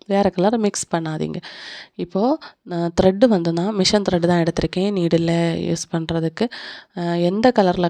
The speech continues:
கிளாத் இருக்கோ அதே கலர்ல த்ரெட் யூஸ் பண்ணிக்கோங்க. இப்போ ஒரு two bead and ஒரு சீக்வென்ஸ் எடுத்து இது மாதிரி ஃபஸ்ட்டு விரிச்சே ஸ்டிச் பண்ணுங்க, ஸ்ட்ரைட்டா ஸ்டிச் பண்ணாதீங்க.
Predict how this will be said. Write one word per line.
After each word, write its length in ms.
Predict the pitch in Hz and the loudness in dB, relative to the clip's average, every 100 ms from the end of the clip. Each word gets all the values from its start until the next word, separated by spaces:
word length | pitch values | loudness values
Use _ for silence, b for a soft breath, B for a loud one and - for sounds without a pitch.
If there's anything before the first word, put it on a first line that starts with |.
| 180 | 2
கிளாத் 320 | 175 175 175 | 2 4 2
இருக்கோ 180 | 170 202 | 2 2
அதே 260 | 165 214 240 | 4 4 6
கலர்ல 260 | 180 170 196 - | 4 4 0 0
த்ரெட் 280 | 180 170 180 | 2 2 2
யூஸ் 160 | - 170 | 0 -8
பண்ணிக்கோங்க. 440 | 165 - 160 190 - B B B | -8 -6 -2 -2 -2 B B B
இப்போ 300 | - - 262 | -10 -2 2
ஒரு 440 | 285 190 190 285 - _ _ - | 8 10 10 8 4 _ _ -2
two 160 | 175 175 | 0 4
bead 140 | 214 311 - - | 4 2 0 -6
and 220 | 196 202 | 0 4
ஒரு 140 | 180 185 | 6 4
சீக்வென்ஸ் 440 | 180 - 165 - _ | -2 -4 -6 -6 _
எடுத்து 460 | 180 175 175 - 269 | 0 0 0 2 2
இது 120 | 196 | 4
மாதிரி 320 | 180 170 220 - | 2 4 2 2
ஃபஸ்ட்டு 260 | 180 - | -2 0
விரிச்சே 420 | 196 190 220 - 214 | 0 0 2 6 6
ஸ்டிச் 360 | - 185 - - | 6 0 0 2
பண்ணுங்க, 460 | 175 160 156 180 | 2 2 -2 -2
ஸ்ட்ரைட்டா 500 | 220 - 196 196 196 | 0 4 2 4 4
ஸ்டிச் 460 | 185 - 180 - - | 2 -2 -8 -4 -2
பண்ணாதீங்க. 480 | 165 156 156 160 | -2 -2 -2 -2